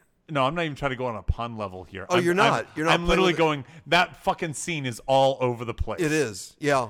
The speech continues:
Speaker 2: yeah, yeah.
Speaker 1: Um, but
Speaker 2: And
Speaker 1: Yeah?
Speaker 2: uh, producer Joey, make
Speaker 1: Uh,
Speaker 2: sure you
Speaker 1: yeah, I'm, I'm gonna
Speaker 2: Okay. All right.
Speaker 1: I was
Speaker 2: Sorry.
Speaker 1: about to
Speaker 2: Okay.
Speaker 1: Ira,
Speaker 2: Mm-hmm.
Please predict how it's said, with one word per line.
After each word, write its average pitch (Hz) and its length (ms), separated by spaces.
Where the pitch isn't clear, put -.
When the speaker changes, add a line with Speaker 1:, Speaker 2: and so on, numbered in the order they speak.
Speaker 2:
yeah, 123 280
yeah. 123 200
Speaker 1:
Um, 110 500
but 135 280
Speaker 2:
And 127 160
Speaker 1:
Yeah? 110 140
Speaker 2:
uh, 127 40
producer - 360
Joey, - 460
make 104 160
Speaker 1:
Uh, 110 60
Speaker 2:
sure - 120
you 107 60
Speaker 1:
yeah, 104 80
I'm, 95 220
I'm 98 100
gonna 92 120
Speaker 2:
Okay. - 200
All 147 80
right. 165 120
Speaker 1:
I 95 80
was 95 80
Speaker 2:
Sorry. 107 240
Speaker 1:
about - 180
to - 60
Speaker 2:
Okay. 208 160
Speaker 1:
Ira, 113 280
Speaker 2:
Mm-hmm. 135 140